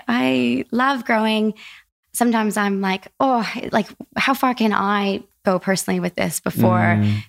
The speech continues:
Speaker 1: maybe I don't know enough?" You know? So I definitely deal with that insecurity. But then I, like, I'm constantly amazed that I'm like, "I made a good hire.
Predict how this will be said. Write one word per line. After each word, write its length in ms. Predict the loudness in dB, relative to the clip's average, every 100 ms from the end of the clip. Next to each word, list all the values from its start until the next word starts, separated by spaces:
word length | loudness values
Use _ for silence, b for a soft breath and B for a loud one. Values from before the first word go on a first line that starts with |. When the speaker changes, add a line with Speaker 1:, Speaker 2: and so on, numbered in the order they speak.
| 0
Speaker 1:
maybe 520 | 2 2 2 0 -2 _ _ _ _
I 80 | 0
don't 140 | 0 0
know 120 | 0
enough?" 460 | 0 -4 -10 -16 -16 -2
You 140 | 0
know? 280 | 2 2 0 B B B -2
So 120 | 0
I 20 |
definitely 300 | 0 0 -2
deal 200 | -2 0
with 140 | 0
that 140 | -2 -4
insecurity. 680 | -4 -4 -2 0 0 0
But 220 | -2 -2 0
then 160 | 0
I, 480 | 2 0 0 -4 -8 -12 -2
like, 180 | -2 -2 -4
I'm 120 | -4
constantly 480 | 0 -2 0 0 0
amazed 340 | 2 0 -2 -2
that 100 | -2
I'm 280 | 0 0
like, 220 | -2 -4 -6
"I 140 | -2 0
made 240 | 2 0
a 40 |
good 160 | 0 -2
hire. 380 | 0 0 0